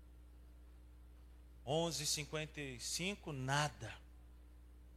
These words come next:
Meia-noite, nada. Meia-noite e um. Ela falou que olhou assim pro nada da rua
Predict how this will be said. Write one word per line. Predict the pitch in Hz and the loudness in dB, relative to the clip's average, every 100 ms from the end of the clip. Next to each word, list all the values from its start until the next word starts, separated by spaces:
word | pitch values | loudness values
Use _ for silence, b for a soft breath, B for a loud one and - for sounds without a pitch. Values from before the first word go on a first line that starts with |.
| - - - | -16 -14 4
Meia-noite, | 139 160 151 156 196 208 - 208 - - - | 10 10 10 8 8 6 4 2 -4 -14 -6
nada. | 120 131 135 120 117 110 - - - - - b b - 127 | 4 8 8 6 0 -2 -4 -14 -16 -16 -16 b b -10 -2
Meia-noite | 139 175 208 202 160 143 180 202 - 202 | 4 6 8 6 6 6 6 8 8 8
e | |
um. | 156 147 147 - - - - - - - - - - - - | 6 4 2 -6 -16 -16 -16 -16 -16 -16 -16 -16 -16 -10 0
Ela | 165 | 0
falou | - 180 | 4 2
que | 175 185 | 6 6
olhou | 160 170 | 10 10
assim | 190 - 185 | 10 8 2
pro | - 214 | 2 2
nada | 175 170 180 165 147 | 6 10 10 8 4
da | 147 | 4
rua | 127 151 175 190 | 4 4 6 4